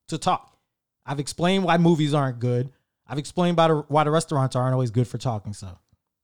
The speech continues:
to me, if you're a talker, go with coffee on the first date. We also have bars. Now, I'm not drinking alcohol right now, so bars are probably out of it for, out of the picture for me. But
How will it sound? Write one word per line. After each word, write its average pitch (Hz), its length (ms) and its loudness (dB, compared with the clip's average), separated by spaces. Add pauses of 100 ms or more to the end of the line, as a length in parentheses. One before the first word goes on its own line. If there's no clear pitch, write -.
(240)
to 151 100 -4
me, 180 380 0 (200)
if 120 140 -8
you're 135 120 0
a 113 60 -8
talker, 185 580 2 (520)
go 165 180 8
with 165 180 6
coffee 147 360 2
on 131 140 2
the 123 60 -4
first 117 300 -6
date. 95 200 -10 (880)
We 151 160 -2
also 208 240 4
have 170 360 4
bars. 117 600 6 (420)
Now, 127 160 -4
I'm 156 80 0
not 185 160 4
drinking 185 260 2
alcohol 185 440 6
right 185 200 4
now, 185 380 2 (400)
so 147 320 2
bars 160 400 6
are 165 60 0
probably 165 360 2
out 165 200 4
of 143 100 0
it 139 100 -2
for, - 220 -6
out 151 140 0
of 151 100 0
the - 60 -8
picture 170 240 -4
for 160 120 -6
me. 160 160 0
But 147 320 0